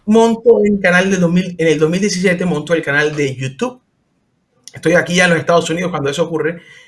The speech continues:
Yo vivía en Colombia, conocí a mi esposa, bueno, me vine con ella, es americana, a los Estados Unidos, nos casamos,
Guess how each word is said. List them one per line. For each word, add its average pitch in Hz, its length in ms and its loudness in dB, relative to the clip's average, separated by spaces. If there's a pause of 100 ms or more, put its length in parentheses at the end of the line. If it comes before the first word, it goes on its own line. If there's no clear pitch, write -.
Yo 143 100 -2
vivía 180 240 0
en 180 80 -6
Colombia, 196 600 0
conocí 151 280 -6
a 170 40 -6
mi 160 80 -8
esposa, 208 320 -4
bueno, 143 180 -4
me 123 140 -8
vine 170 420 -4
con 135 160 -8
ella, 156 220 0
es 131 260 -6
americana, 160 460 -4
a - 20 -4
los 127 100 -2
Estados 117 280 -4
Unidos, 98 220 -6
nos - 80 -18
casamos, 214 440 -2